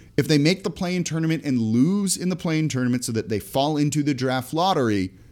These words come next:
well, then all of a sudden that pick has a chance to be a top four pick too. If they make the play-in turn-, if they win the play-in tournament and make it into the actual postseason, that pick will then go to Charlotte. So that's where kind of the draft picks could fall. So there's still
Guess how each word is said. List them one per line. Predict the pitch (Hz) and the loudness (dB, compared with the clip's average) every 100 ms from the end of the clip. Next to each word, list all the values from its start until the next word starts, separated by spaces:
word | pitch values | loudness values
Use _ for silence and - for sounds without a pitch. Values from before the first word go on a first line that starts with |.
| - - - - _ _ | -20 -20 -20 -20 _ _
well, | 117 | 0
then | 120 117 | 2 2
all | 123 | 2
of | 147 | 0
a | |
sudden | 160 - 156 | -2 -2 0
that | 147 143 | -2 -2
pick | 156 147 | -2 -2
has | 143 | -4
a | |
chance | 135 - 127 123 | -4 -2 -2 -2
to | 127 | -2
be | 123 | -2
a | |
top | 120 113 104 | -2 -4 -4
four | - 113 | -2 -4
pick | - 92 - | -2 -6 -6
too. | - 71 - - - - - - | -8 -8 -10 -20 -20 -20 -20 2
If | 156 - | 2 4
they | 185 | 2
make | 156 175 175 | 4 2 2
the | 180 | -4
play-in | - 160 151 139 | -2 0 0 0
turn-, | - 143 151 | -2 -6 -2
if | 151 | -2
they | - 135 | 2 2
win | 120 165 | 4 2
the | 202 | 2
play-in | - 151 131 | 0 0 0
tournament | 117 123 123 - | 0 0 -2 0
and | 117 113 | 2 4
make | 135 143 | 2 0
it | |
into | 135 139 139 - 135 | 0 0 0 -2 0
the | 127 | 2
actual | 123 123 - 101 | 2 -2 -4 -6
postseason, | - 104 - - 139 131 127 - - | -2 -4 -2 -2 0 0 -2 -6 -8
that | 131 123 | -2 0
pick | 131 131 | 0 0
will | 139 | 0
then | 120 | 2
go | 113 107 | 2 0
to | |
Charlotte. | 98 - 78 50 - - - - - - - - _ - | -2 -4 -6 -8 -16 -20 -20 -20 -20 -20 -20 -20 _ -4
So | 147 | 2
that's | 143 170 170 170 | 4 4 4 0
where | 180 165 | 0 0
kind | - 160 | 0 -2
of | 127 | 0
the | 120 | -2
draft | 127 120 117 | -2 -2 -4
picks | - 120 - | -6 -6 -4
could | 120 98 | -4 -4
fall. | - 117 | -4 -4
So | 82 110 | -4 -4
there's | 117 | -4
still | - 156 | -2 0